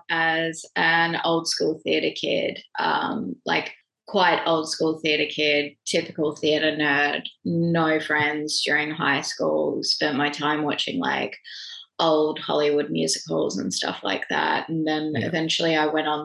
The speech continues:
Speaker 1: to, uh, study musical theatre, and I got a certificate in musical theatre.
Speaker 2: Mm-hmm.
Speaker 1: And then, um, I, when I was in about year eleven, I started getting a little bit more rebellious,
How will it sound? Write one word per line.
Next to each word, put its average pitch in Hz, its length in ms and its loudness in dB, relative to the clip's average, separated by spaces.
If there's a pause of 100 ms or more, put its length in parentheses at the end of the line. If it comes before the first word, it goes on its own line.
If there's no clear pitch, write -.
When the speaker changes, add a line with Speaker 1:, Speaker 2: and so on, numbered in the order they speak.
Speaker 1:
to, 151 400 0 (440)
uh, 151 460 2
study 160 720 2
musical 165 460 0
theatre, 156 280 2
and 151 140 0
I 151 80 -2
got - 140 -4
a 156 40 0
certificate - 800 -4
in - 300 -2
musical 170 320 -2 (100)
theatre. 156 440 2 (520)
Speaker 2:
Mm-hmm. 117 120 0
Speaker 1:
And 196 120 6
then, 247 600 4
um, 170 680 2 (120)
I, 160 960 2 (280)
when 180 200 2
I 165 140 4
was 160 240 2
in 160 560 2 (100)
about 160 520 0
year 160 480 0 (240)
eleven, 180 800 2 (160)
I 160 720 0
started 165 500 -2
getting 165 240 -2
a 156 60 0
little 165 240 2
bit 147 200 -2
more 143 300 -2
rebellious, - 840 -2